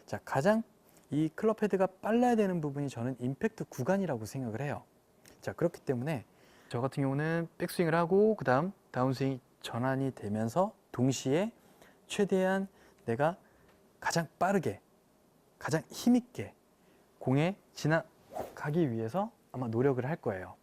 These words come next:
백스윙, 약간의 느슨한, 느슨한 다운스윙, 다운스윙으로 전환되고, 그다음 힘차게 빠르게 피니시까지 한 번에 휙 지나가는 듯한 느낌. 자, 이 부분인데요.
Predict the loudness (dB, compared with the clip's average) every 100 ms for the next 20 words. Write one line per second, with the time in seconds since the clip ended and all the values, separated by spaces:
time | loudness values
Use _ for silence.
0 | _ _ _ -20 _ -10 -4 -2 0 0
1 | -2 -4 _ _ _ _ _ -20 _ -12
2 | -12 _ _ _ _ -2 0 2 2 0
3 | 0 2 2 0 -6 -6 -2 0 0 -2
4 | -2 -4 -2 -4 -8 _ _ -2 -2 -2
5 | -4 -4 -6 -2 0 -2 -6 _ _ _
6 | _ _ -4 2 6 6 4 2 2 0
7 | -10 -20 -12 -12 -12 -20 _ _ -4 -2
8 | -4 -4 -4 -6 _ _ _ _ _ -10
9 | 0 2 2 2 -4 _ _ 0 0 2
10 | -2 -2 -2 -2 0 -2 -6 _ _ -6
11 | -6 _ 2 4 4 -2 -2 -4 -6 -6
12 | -8 -10 -10 _ _ _ _ _ _ -12
13 | -4 0 0 0 0 -2 -2 -2